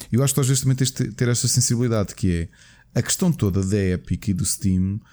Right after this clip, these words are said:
levanta, hum, é tudo muito sensível, e el-, e eles terem falado disto, olha, porque vamos explicar o que aconteceu com o Ublets. O Ublets era, ia ser publicado pa-, pela, hum, Double Fine. Ok?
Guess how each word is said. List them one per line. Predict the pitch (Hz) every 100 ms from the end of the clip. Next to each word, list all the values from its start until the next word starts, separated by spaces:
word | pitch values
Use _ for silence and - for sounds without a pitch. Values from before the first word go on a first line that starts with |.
| _ -
levanta, | 110 95 110 120 113 120 117 117 113
hum, | 117 113 - - - _ _ _ -
é | 147
tudo | 123 147 139
muito | 160 -
sensível, | 156 147 185 98 90 87
e | 113
el-, | 123 135
e | 135
eles | 151 139
terem | 156 151
falado | 139 139 135 120
disto, | 123 120 -
olha, | 120 127 101 - - - - _ - _ _
porque | - 143
vamos | 214
explicar | - 139 98
o | 98
que | 196
aconteceu | 196 180 156
com | 131
o | 113 98
Ublets. | 87 90 87 - -
O | 180 165
Ublets | 120 113 117 - - - -
era, | 123 123 123
ia | 131 135
ser | 135
publicado | 131 123 120 127 113
pa-, | 127 120
pela, | 117 113 113 110 107 104
hum, | 101 101 98 95 - -
Double | - 120 117
Fine. | - 90 82 - _ _
Ok? | - -